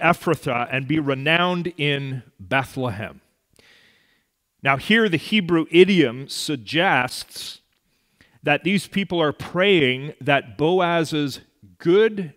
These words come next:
name will live on in Bethlehem even after he dies. May his worthy reputation live on into perpetuity. And they continue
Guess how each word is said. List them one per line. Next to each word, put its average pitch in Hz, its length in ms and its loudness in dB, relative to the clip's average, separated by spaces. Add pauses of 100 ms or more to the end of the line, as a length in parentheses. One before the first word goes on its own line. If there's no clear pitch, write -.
name 123 840 -4 (720)
will 135 400 0
live 160 280 4
on 143 540 0
in 131 240 -6
Bethlehem 117 920 -4
even 151 420 -4
after 127 520 -6
he 113 180 -10
dies. 98 840 -10 (520)
May 131 200 0
his 123 260 -4
worthy 147 520 -4
reputation 123 1040 -8 (340)
live 127 400 0
on 117 300 -2
into 107 240 -10
perpetuity. 110 800 -10 (1400)
And 147 180 0
they 156 140 2
continue 156 880 -4